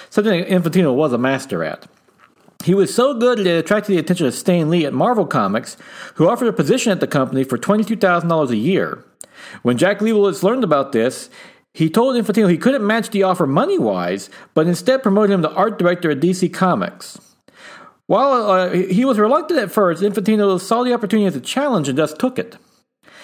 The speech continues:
It would be quite challenging as cover editor, as he was essentially designing thirty to forty covers a month.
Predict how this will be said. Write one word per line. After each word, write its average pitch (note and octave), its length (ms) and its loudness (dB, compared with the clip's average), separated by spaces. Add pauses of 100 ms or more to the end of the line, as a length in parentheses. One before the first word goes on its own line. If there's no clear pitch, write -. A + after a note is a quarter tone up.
(160)
It F#3+ 60 4
would B3+ 100 2
be A3 80 0
quite C#4+ 280 0
challenging B3+ 400 0
as C#3 80 -2
cover E3+ 360 0
editor, G#2 280 0
as A2+ 120 0
he D3 80 0
was C#3 80 -2
essentially F3 320 -4
designing C#3+ 320 0
thirty A3 240 -2
to G3 80 -2
forty G3 240 -2
covers E3+ 360 -2
a - 80 -6
month. A2 520 -6